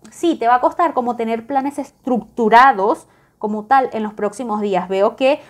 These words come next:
bueno, hay como algunos retrasos, hay postergaciones, hay como que improvisar en el último momento.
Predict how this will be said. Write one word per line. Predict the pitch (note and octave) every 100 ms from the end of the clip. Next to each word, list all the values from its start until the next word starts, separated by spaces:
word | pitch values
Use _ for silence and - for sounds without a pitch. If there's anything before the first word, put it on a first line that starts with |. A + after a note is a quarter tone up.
| _
bueno, | A#3+ A#3 G#3+ -
hay | G#3+ A3+ A#3+ B3 A#3 G#3+ G3
como | A3 G#3+ G#3+ G#3+
algunos | G#3 G#3+ G#3+ A3
retrasos, | G#3 B3 C4 B3 A#3+ B3 A#3 A3+ A3+ -
hay | - G#3+
postergaciones, | G#3+ G#3+ G#3+ G3+ G3 - C4 B3+ A#3 A3+ A3+ A3+ -
hay | G#3
como | G#3 A3+ B3
que |
improvisar | A3+ G#3+ G#3 G3+ G#3 G3+
en | A3+
el | A3
último | G#3 G#3+ G#3
momento. | G#3 G#3 B3+ B3+ A3+ A3+ A3